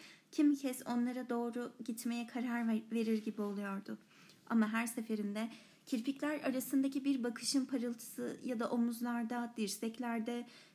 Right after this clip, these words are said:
köşeli bir gevşeme belirtisi hızı yapay kulaçlarla kaçmasına yol açıyordu. Kaçışın telaşsızlığı çoktan ağırlaşmış bir yorgunluğu gizliyordu.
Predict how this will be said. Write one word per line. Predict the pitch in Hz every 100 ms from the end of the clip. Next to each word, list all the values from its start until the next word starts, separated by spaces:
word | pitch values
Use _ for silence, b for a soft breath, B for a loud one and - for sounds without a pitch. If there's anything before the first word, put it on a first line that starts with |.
| -
köşeli | 277 302 311
bir | 311 294
gevşeme | 247 233 - 262 262
belirtisi | 233 220 220 220 214 240 254 B B B B B - _
hızı | - 277 311 339
yapay | 285 294 294 285
kulaçlarla | - 269 262 - 277 269 226
kaçmasına | 220 262 - 233 220 226 233
yol | 240 220 214
açıyordu. | 196 - 202 196 196 208 - _ _ _ _ _ _ _ _ _ b b b b
Kaçışın | - 226 269 269 339
telaşsızlığı | 381 302 262 262 - 254 262 269
çoktan | - 262 - 285 277
ağırlaşmış | 233 240 240 247 247 277 269 -
bir | 247
yorgunluğu | 226 214 214 220 214 220 208
gizliyordu. | 202 196 208 196 208 -